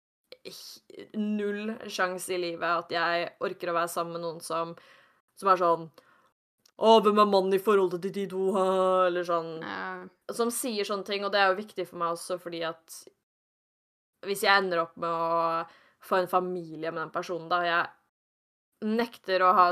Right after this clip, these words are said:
Speaker 1: sånne ting florerende rundt, liksom.
Speaker 2: Ja.
Speaker 1: Med, ja, nei, jeg bare, det er så lite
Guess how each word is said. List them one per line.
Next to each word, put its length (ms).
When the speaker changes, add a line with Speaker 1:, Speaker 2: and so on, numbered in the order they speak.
Speaker 1:
sånne 240
ting 220
florerende 720
rundt, 240
liksom. 400
Speaker 2:
Ja. 400
Speaker 1:
Med, 840
ja, 220
nei, 320
jeg 240
bare, 220
det 80
er 80
så 160
lite 400